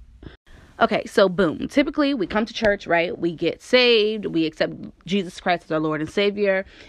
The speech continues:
and we understand the concept that he forgives us, at least to some degree, because it takes us a long time, or at least took me a while to fully understand and comprehend the fullness of his love and, um, the fullness of his grace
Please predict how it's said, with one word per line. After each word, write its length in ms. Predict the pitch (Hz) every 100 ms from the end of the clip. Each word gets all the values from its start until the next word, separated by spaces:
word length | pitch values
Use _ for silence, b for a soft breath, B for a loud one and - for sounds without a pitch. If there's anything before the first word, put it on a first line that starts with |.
| B
and 540 | 190 190 180 160 165 165
we 180 | 175 190
understand 580 | 202 208 - 180 170
the 40 | 170
concept 400 | - 151 165 156
that 100 | 151
he 100 | 160
forgives 560 | - 156 151 165 160 -
us, 400 | 107 113 - -
at 100 | 214
least 160 | 254 -
to 80 | 208
some 280 | - 180
degree, 280 | 170 156 139
because 540 | 139 156 156 143 135 -
it 80 | 165
takes 220 | 170 170
us 100 | 160
a 60 |
long 300 | 160 160 160
time, 340 | 156 160 151 -
or 120 | 170
at 60 | 170
least 160 | 190 -
took 200 | 175 156
me 400 | 170 185 175 135 B B B B
a 80 | 180
while 320 | 180 170 165
to 120 | -
fully 420 | - 196 170 165 -
understand 460 | 175 160 - 175 160
and 80 |
comprehend 480 | 165 160 160 170 165
the 100 | 160 - _
fullness 420 | 226 202 190 175 -
of 160 | 160 160
his 220 | 160 143
love 280 | 160 143 139
and, 180 | 131 - - - -
um, 340 | 156 147 135
the 100 | 135
fullness 520 | - 208 208 185 175 -
of 140 | 156
his 180 | 165 151
grace 460 | 156 160 160 151